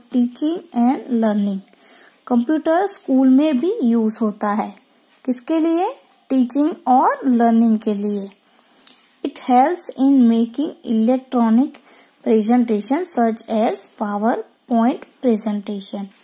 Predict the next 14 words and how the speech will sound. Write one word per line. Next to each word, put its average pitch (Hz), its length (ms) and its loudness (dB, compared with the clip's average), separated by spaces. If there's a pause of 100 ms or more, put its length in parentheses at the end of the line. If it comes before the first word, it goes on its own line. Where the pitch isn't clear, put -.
(680)
कंप्यूटर 330 460 -2
में 359 280 -2 (180)
पावर 247 320 -2 (120)
पॉइंट 311 380 -4 (560)
होता 226 320 -4
है, 311 200 -4 (540)
उसमें 302 320 -2
हम 349 260 -2 (460)
प्रेजेंटेशन 226 880 -2
दे 220 140 -2
सकते 214 380 -12
हैं। 202 200 -14 (1040)
Disadvantages 240 1300 -2
of 330 280 -2